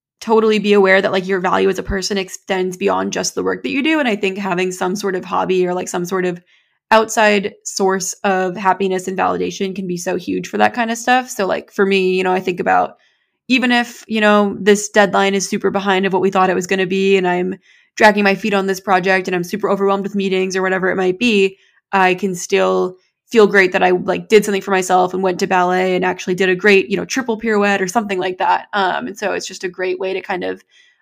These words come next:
unplug and have, like, more of a bird's eye view of what's important in life. And then lastly, I found, like, real life research, mostly out of Australia, um, that people with hobbies are less likely to suffer from stress, from low mood, from depression.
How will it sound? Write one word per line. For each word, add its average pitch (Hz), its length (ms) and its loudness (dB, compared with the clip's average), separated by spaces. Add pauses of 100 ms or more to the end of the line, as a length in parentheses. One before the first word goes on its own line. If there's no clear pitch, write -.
(140)
unplug 254 360 4
and 233 80 -2
have, 214 120 2
like, 202 140 2
more 202 140 2
of 208 60 0
a 208 60 0
bird's 190 300 0
eye 190 160 2
view 180 640 2
of 175 320 -2
what's 180 240 -2
important 190 540 -2
in 240 160 -4
life. 262 420 -4 (840)
And 220 120 -2
then 220 200 -2
lastly, 311 440 0
I 233 120 2
found, 233 320 -2
like, 240 160 -4
real 196 280 0
life 214 300 0
research, 208 440 0
mostly 208 300 -2
out 214 100 0
of 208 120 0
Australia, 190 800 0 (300)
um, 180 420 0
that 185 460 2 (240)
people 233 260 -8
with 262 120 -6
hobbies 214 400 0
are 185 280 2
less 180 340 0
likely 185 240 0
to 185 60 -2
suffer 185 340 -4
from 180 200 -6
stress, 254 560 0
from 190 220 -4
low 180 220 0
mood, 233 440 -2
from 185 140 -6
depression. 220 680 -4